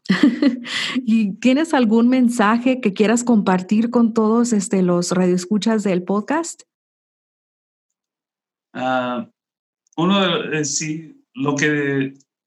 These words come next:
Speaker 2: quiero decir a la gente es que se involucra en su comunidad.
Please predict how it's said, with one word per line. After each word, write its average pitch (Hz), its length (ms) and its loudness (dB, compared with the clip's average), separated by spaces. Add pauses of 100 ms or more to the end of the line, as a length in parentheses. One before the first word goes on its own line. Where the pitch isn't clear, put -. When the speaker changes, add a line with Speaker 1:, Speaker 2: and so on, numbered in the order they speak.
Speaker 2:
quiero 196 280 0
decir 190 220 0
a 190 80 -2
la 160 120 0
gente 151 440 0
es 151 240 -4
que 147 140 -6
se 135 100 -4
involucra 147 800 -2
en 127 140 -4
su 117 200 -10
comunidad. 110 600 0